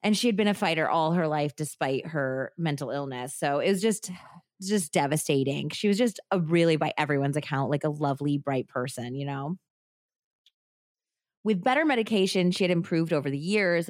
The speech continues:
but hanging on to a full-time job for a long period proved difficult. So she ended up kind of bouncing around through jobs, and she worked as a cashier or mostly as, like, a customer service type job.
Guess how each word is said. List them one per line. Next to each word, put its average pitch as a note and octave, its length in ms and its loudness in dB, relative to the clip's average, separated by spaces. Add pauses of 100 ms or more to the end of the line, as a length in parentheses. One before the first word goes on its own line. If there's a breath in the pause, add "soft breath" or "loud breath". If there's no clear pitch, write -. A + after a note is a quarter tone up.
but F#3 160 -2
hanging G#3+ 320 0
on A3 160 2
to G#3 120 0
a F#3+ 40 0
full-time D#3+ 460 -4
job D#3+ 280 0
for - 80 -2
a D3 60 2
long C#3 260 0
period F3+ 600 0
proved D3 320 -4
difficult. F#3 720 -2 (440)
So - 200 -2
she - 260 -4
ended A#3 300 2
up G3+ 240 0
kind F3+ 180 2
of D#3+ 100 -2
bouncing D3+ 760 0 (440 loud breath)
around D3+ 800 0
through D3 200 -4
jobs, D#3+ 600 0
and C#3 120 -2
she - 80 -6
worked B2 220 -2
as C3 100 -2
a D3 40 0
cashier A#3 680 0
or F#3+ 100 0
mostly F3 360 2
as, D#3 80 0
like, D3+ 140 -4
a C#3+ 40 -8
customer C#3 420 -8
service B2+ 360 -8
type - 260 -8 (460)
job. - 360 -8